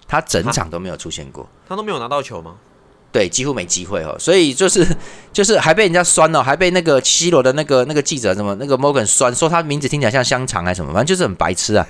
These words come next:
Speaker 1: 就是他没有机会啦。
Speaker 2: <laughs>
Speaker 1: 所以我就说，
Speaker 2: 你干嘛这样？
Speaker 1: 我不知道，他说他名字听起来像奥地利香肠啊，我不知道是不是在讲他啦。然后这个安东尼就不是一个合格的边锋，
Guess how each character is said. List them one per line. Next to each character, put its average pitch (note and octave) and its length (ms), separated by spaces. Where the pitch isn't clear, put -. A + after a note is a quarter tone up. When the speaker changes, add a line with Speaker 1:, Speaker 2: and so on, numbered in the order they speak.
Speaker 1:
就 G#3+ 100
是 G#3+ 200
他 A#3+ 120
没 A3 120
有 F3 80
机 B2 260
会 A2+ 260
啦。 C#2+ 100
Speaker 2:
<laughs> - 200
Speaker 1:
所 A3+ 140
以 - 20
我 F3 100
就 G#3+ 100
说， G#3+ 200
Speaker 2:
你 D#3 220
干 C3 120
嘛 A2+ 80
这 - 60
样？ B2+ 60
Speaker 1:
我 D3+ 80
不 F#3 100
知 G3+ 140
道， G3 200
他 G3+ 100
说 G#3 100
他 G#3+ 40
名 F#3+ 160
字 E3+ 40
听 F#3 80
起 F3 60
来 D#3+ 40
像 E3 120
奥 E3 100
地 D#3+ 120
利 D#3 80
香 C#3+ 200
肠 G2+ 220
啊， F#2 180
我 G#2+ 160
不 D#3 80
知 F#3 60
道 E3+ 60
是 F3 100
不 E3+ 60
是 E3 40
在 E3 100
讲 E2+ 200
他 F2+ 200
啦。 D#2 180
然 A#2+ 140
后 E3+ 300
这 G3+ 100
个 D#3 340
安 A3 180
东 A#3 180
尼 C#3 220
就 D3 280
不 C3+ 100
是 D#3 180
一 B2+ 60
个 A2+ 100
合 A2 160
格 G#2+ 140
的 F#2+ 80
边 F#2 220
锋， E2 280